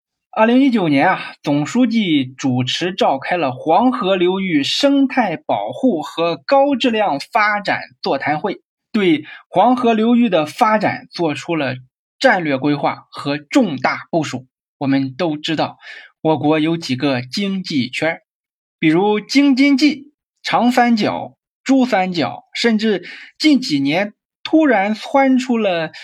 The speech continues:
成都、重庆双城经济圈啊，人家在盆地里面，天气那么热都发展起来了，还就是这个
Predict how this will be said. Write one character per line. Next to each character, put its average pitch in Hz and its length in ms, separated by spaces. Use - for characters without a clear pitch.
成 277 380
都、 311 300
重 277 280
庆 - 360
双 285 560
城 170 380
经 180 180
济 151 140
圈 151 320
啊， 123 140
人 170 140
家 214 140
在 214 140
盆 226 320
地 254 140
里 143 160
面， 123 220
天 214 180
气 196 140
那 220 140
么 190 120
热 151 220
都 143 140
发 143 260
展 131 220
起 - 120
来 110 100
了， 92 100
还 - 120
就 311 200
是 214 140
这 185 100
个 139 320